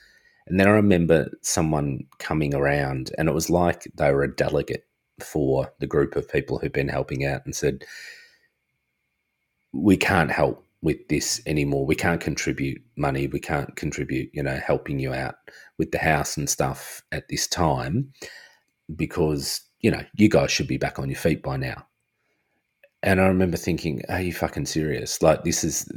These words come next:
you know, it was probably the worst time of the crisis because the reality had sunk in that, um, you know, there was a lot of shit happening at home. So it was at that stage my mum came up, and my mum was really the rescuer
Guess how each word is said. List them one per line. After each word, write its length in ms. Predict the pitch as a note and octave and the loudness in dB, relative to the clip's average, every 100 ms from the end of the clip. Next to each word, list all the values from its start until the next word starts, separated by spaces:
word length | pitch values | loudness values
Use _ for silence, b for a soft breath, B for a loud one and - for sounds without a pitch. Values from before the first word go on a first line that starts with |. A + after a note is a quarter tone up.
| A1 - | -8 0
you 140 | F2+ | 2
know, 160 | D2+ D2 | 2 0
it 160 | - F#2+ | 0 2
was 160 | F2 - | 2 4
probably 580 | A#2 G#2+ E2 D#2+ D2 | 4 6 6 4 0
the 160 | - D#2 | 0 0
worst 380 | D2 E2+ G2+ - | 4 4 4 2
time 180 | D#2+ C#2+ | -2 -2
of 120 | - | -4
the 60 | C#2 | -2
crisis 500 | E2 C#2 - E2+ - | 0 0 0 -6 -6
because 320 | E2 D#2+ C#2+ | -4 -4 -4
the 120 | C#2+ | -4
reality 480 | C#2+ D2+ F2+ F2+ C#2 | 2 4 4 4 2
had 160 | C2+ | -2
sunk 300 | - D2+ C2+ | -2 -2 0
in 300 | D#2 D#2 D2 | 0 0 0
that, 240 | C#2+ C2+ - B B B B B F#2 | -2 -2 -8 B B B B B 2
um, 380 | E2 D2 D2 - | 4 2 0 2
you 80 | |
know, 160 | E2 D2 | 2 4
there 140 | D#2 | 4
was 100 | D2 | 2
a 60 | E2 | 2
lot 120 | D#2 | 2
of 60 | C2+ | 2
shit 320 | - F#2 E2+ | 2 2 2
happening 380 | D2+ - D2+ C#2+ | 0 -2 -2 -4
at 80 | - | 0
home. 320 | F#2 E2 - B B | 2 2 0 B B
So 180 | - G#2+ | 8 10
it 80 | A2+ | 10
was 140 | C3+ | 8
at 100 | D3 | 8
that 220 | C3 G#2 | 8 8
stage 320 | - D2 C#2+ D#2+ | 8 6 6 4
my 100 | D#2 | 2
mum 400 | C2+ C2 C2+ - - | 2 -2 -6 -10 -10
came 260 | - C#3+ C2 | -4 -4 -4
up, 160 | B2+ - | -6 -6
and 120 | D2 | -6
my 80 | D2 | -4
mum 300 | C#2+ C#2 C#2 | -4 -4 -4
was 280 | C2 - | -6 -4
really 300 | D#2+ D#2 D2 | 0 2 2
the 260 | C2+ C#2 C2+ - | 2 0 -2 2
rescuer 540 | F2+ - - D#2 C2+ | 4 4 4 2 0